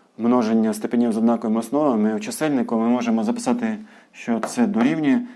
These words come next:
х в степені три м, що множиться на х в степені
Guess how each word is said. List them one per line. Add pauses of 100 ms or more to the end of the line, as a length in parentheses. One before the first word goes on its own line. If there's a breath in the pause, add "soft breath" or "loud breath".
(160 loud breath)
х
в
степені (1900 soft breath)
три
м, (1000 soft breath)
що
множиться
на
х (120)
в
степені